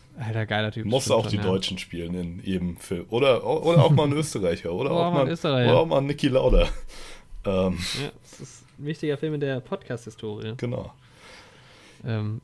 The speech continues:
Speaker 1: hat eine acht Komma drei der Film, ist von eins Komma ein Millionen Leuten bewertet worden. Also der ist schon auch, äh, vorne mit dabei. Wie gesagt, das ist so, wenn man heut-, wenn man jemanden fragt, der sechzehn ist, "Welchen Quentin Tarantino-Film findest du gut?", dann sagt er Inglourious Basterds
Speaker 2: Echt so.
Speaker 1: wahrscheinlich.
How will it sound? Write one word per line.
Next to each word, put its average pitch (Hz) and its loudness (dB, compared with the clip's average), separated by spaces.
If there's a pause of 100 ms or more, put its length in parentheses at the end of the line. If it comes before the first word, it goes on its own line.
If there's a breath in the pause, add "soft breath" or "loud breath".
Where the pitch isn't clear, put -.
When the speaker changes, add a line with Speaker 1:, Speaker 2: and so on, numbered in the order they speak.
Speaker 1:
hat 156 -2
eine 170 0
acht 175 2
Komma 180 4
drei 151 2
der 170 0
Film, 175 0
ist - -4
von - -6
eins 135 -4
Komma 143 -4
ein 120 -4
Millionen 127 -2
Leuten 120 -6
bewertet 127 -4
worden. 123 -4
Also 110 -8
der 110 -4
ist 120 -10
schon 117 -8
auch, 113 -10
äh, - -8 (260)
vorne 123 -2
mit 117 -10
dabei. 107 -6
Wie 113 -8
gesagt, 107 -8
das 113 -12
ist 110 -12
so, 104 -8 (1080 loud breath)
wenn 113 -4
man 113 -2
heut-, 123 -2
wenn 120 -4
man 117 -2
jemanden 117 -4
fragt, 123 -4
der 117 -6
sechzehn 120 -6
ist, 110 -10
"Welchen 110 -10
Quentin 113 -10
Tarantino-Film 117 -8
findest 113 -12
du - -20
gut?", 113 -10
dann 107 -10
sagt 110 -14
er 107 -10
Inglourious 113 -12
Basterds - -16
Speaker 2:
Echt - -12
so. - -10
Speaker 1:
wahrscheinlich. - -14